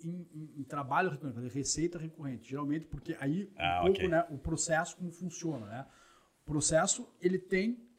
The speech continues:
Speaker 1: é, uma estrutura financeira que pouca gente pensa nele, né? Você tá vendendo, no fundo, hora,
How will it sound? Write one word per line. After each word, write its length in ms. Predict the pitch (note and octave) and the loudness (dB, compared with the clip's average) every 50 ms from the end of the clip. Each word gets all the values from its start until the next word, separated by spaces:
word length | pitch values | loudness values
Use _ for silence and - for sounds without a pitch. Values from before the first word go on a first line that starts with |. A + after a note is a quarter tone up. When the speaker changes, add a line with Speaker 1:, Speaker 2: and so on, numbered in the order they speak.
| - - _ _ _ _ _ _ _ _ _ _ _ _ - | -20 -20 _ _ _ _ _ _ _ _ _ _ _ _ -8
Speaker 1:
é, 380 | C3+ C3+ C3+ C3 C3 C3 B2+ B2 C3 | -2 0 0 0 0 -2 -4 -4 -2
uma 120 | C#3+ D3 | -2 -2
estrutura 360 | C3+ - D#3 C#3+ - F#3+ F#3 | -2 0 -4 -2 2 2 2
financeira 640 | F3+ - - F#3 E3+ D#3+ D3+ - - D#3+ F3 G3 F#3+ | 2 0 0 0 0 0 0 0 0 2 2 2 2
que 80 | G3 | 0
pouca 260 | - - F#3+ - A#3 F3 | 0 -4 -4 -2 0 0
gente 220 | E3 G3 G3 - | 0 0 -4 -4
pensa 400 | - - G3 G3 F3+ - - C3 | -2 0 0 0 0 -2 -4 -4
nele, 240 | A2+ A2 G2+ F#2 F2 - - _ - - - - _ - | -4 -4 -6 -8 -12 -18 -20 _ -20 -20 -20 -20 _ -8
né? 180 | G#2+ B2 B2+ - _ _ _ - - _ _ | -6 -6 -6 -8 _ _ _ -20 -20 _ _
Você 120 | - D#3+ D#3 | -12 -6 4
tá 120 | A3+ A3+ | 4 6
vendendo, 360 | A3 B3 A3 G3 A#3+ C4 C4+ | 6 8 6 6 6 6 6
no 140 | B3+ A3+ A3+ | 6 6 4
fundo, 300 | - - A3 A#3+ A#3+ A3 | 2 4 4 8 10 12
hora, 400 | F3 D#3 C#3+ G#2 F2 E2+ E2 | 12 12 12 10 8 2 -8